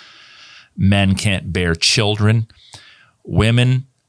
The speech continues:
nurture their chil-, they, they birth their children, they nurture their children, they nurse their children, they care for their children, they teach their children moral truths. Women have a huge influence on affecting the moral conscience of a child,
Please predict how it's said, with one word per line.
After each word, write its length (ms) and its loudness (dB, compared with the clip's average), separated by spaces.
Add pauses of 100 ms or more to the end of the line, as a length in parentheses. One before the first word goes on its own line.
(180)
nurture 460 0
their 140 0
chil-, 260 -4
they, 160 -2
they 240 -8
birth 340 -2
their 140 0
children, 420 0
they 120 -2
nurture 380 0
their 120 0
children, 560 -2
they 140 -2
nurse 520 0
their 180 -2
children, 680 0 (340)
they 140 -4
care 360 -2
for 160 -2
their 140 0
children, 480 -2
they 100 -2
teach 360 -4
their 100 -2
children 340 -4
moral 240 -2
truths. 640 0 (140)
Women 260 0
have 160 -2
a 60 -6
huge 320 -2
influence 520 -2
on 120 -6
affecting 420 -6
the 80 -2
moral 320 -2
conscience 600 -2
of 100 -4
a 60 -2
child, 580 -2